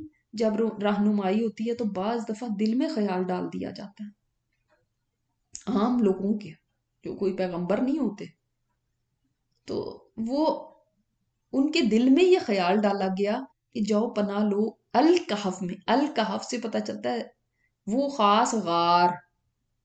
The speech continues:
जिसमें ये जाके बैठ के रकीम पढ़ा करते थे, इबादत किया करते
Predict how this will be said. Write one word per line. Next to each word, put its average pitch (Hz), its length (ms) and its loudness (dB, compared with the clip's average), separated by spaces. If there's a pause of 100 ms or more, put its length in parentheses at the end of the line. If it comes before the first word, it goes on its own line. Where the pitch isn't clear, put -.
(140)
जिसमें 214 320 0
ये 202 160 2
जाके 180 440 -2 (480)
बैठ 180 320 -2
के 190 120 0
रकीम 185 460 -2
पढ़ा 190 300 -4
करते 180 360 -10
थे, 180 160 -10
इबादत 185 520 -6
किया 185 220 -6
करते 170 380 -14